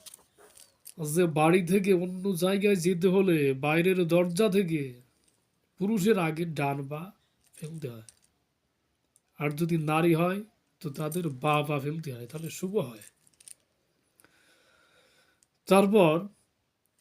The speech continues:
প্রথমে ডান পা ফেলে বাড়ি থেকে বের হতে হবে। শুভ একটি কাজে যাচ্ছেন আপনি, হতে পারে তন্ত্রোক্ত ক্রিয়া করতে বা শ্মশান ক্রিয়া করতে, যে কোনো একটা কাজে আপনি বাইরে যাচ্ছেন।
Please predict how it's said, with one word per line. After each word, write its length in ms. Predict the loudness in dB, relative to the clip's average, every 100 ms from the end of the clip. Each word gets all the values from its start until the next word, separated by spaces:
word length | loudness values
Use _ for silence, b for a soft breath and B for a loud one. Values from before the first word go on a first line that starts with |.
| -20 _ _
প্রথমে 380 | -4 -2 0 0
ডান 500 | -2 2 4 4 2
পা 140 | 0 0
ফেলে 440 | -2 -4 -6 -8 _ _ -12
বাড়ি 300 | -6 -4 -4
থেকে 240 | -6 -8
বের 280 | -6 -6 -6
হতে 240 | -10 -14
হবে। 140 | -14 -14
শুভ 340 | -8 -6 -2
একটি 260 | -4 -4 -8
কাজে 280 | -6 -6
যাচ্ছেন 380 | -6 -8 -12 -16
আপনি, 260 | -12 -14 -14 _ _ _ _ _ _ _ _ _ _ _ _ _
হতে 220 | -4 0 2
পারে 200 | 2 0
তন্ত্রোক্ত 600 | 0 0 0 -4 -4 -6
ক্রিয়া 300 | 0 2 2
করতে 420 | -2 -8 -12 -12 -16 _ _ _ _ _ _ _ _ _ _ _ _ _ _ _ _
বা 180 | 0 0
শ্মশান 440 | 2 0 2 -2
ক্রিয়া 220 | 2 2 2
করতে, 440 | -4 -4 -6 -6 -12 _ -10
যে 300 | -6 0 0
কোনো 200 | 2 2
একটা 260 | 2 0 -2
কাজে 320 | -2 0 -2
আপনি 240 | -4 -8
বাইরে 320 | -6 -4 -4
যাচ্ছেন। 560 | -4 -8 -6 -4 -4